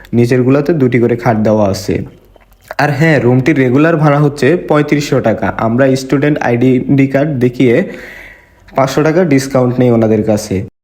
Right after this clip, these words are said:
যেহেতু এটি একটি স্টুডেন্ট বাজেট ট্যুর, আর আমরাও স্টুডেন্ট, তাই দুই হাজার টাকার মধ্যে ট্যুরটা কমপ্লিট করতে হবে। আপনারা চাইলে আমাদেরকে ফলো করতে পারেন। আর হ্যাঁ, চেক আউট কিন্তু এগারোটায় এবং চেক ইন বারোটায়।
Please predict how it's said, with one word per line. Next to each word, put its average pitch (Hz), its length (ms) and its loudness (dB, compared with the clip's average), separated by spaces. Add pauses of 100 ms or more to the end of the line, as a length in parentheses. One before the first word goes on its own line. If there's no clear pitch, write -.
যেহেতু 151 720 2
এটি 135 220 0
একটি 143 380 0
স্টুডেন্ট 156 400 0
বাজেট 139 260 0 (160)
ট্যুর, 139 280 0 (380)
আর 113 200 -2 (100)
আমরাও 135 400 2
স্টুডেন্ট, 139 500 -2 (200)
তাই 123 140 2
দুই 120 160 0
হাজার 160 260 0
টাকার 156 260 0
মধ্যে 120 420 2
ট্যুরটা 139 500 0
কমপ্লিট 123 460 -2
করতে 117 260 -4
হবে। 95 280 0 (100)
আপনারা 135 340 0
চাইলে 156 460 0
আমাদেরকে 120 540 0 (100)
ফলো 143 200 2
করতে 151 300 0
পারেন। 104 300 -2 (120)
আর 123 140 0 (120)
হ্যাঁ, 147 260 2
চেক 120 240 -2
আউট 135 360 2
কিন্তু 147 560 0
এগারোটায় 135 580 0
এবং 127 320 0
চেক 127 300 -2
ইন 151 200 0 (460)
বারোটায়। 117 540 0